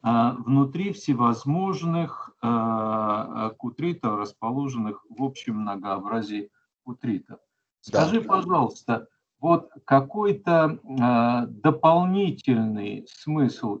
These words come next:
Speaker 1: интерпретацию можно ли дать тем подмножествам, которые участвуют? Шестимерное,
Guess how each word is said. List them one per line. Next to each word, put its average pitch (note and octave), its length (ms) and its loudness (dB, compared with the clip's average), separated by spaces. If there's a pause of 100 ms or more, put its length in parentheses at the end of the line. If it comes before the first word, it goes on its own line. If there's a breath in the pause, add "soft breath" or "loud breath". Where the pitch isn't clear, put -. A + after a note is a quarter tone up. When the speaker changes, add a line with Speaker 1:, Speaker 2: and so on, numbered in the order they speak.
Speaker 1:
интерпретацию C#3 1080 0
можно D3 420 -2
ли C3+ 180 4
дать A#2 320 -2
тем C3+ 300 2
подмножествам, C3 920 -4
которые B2+ 500 -4
участвуют? G#2 760 -10 (380)
Шестимерное, C#3 1800 -2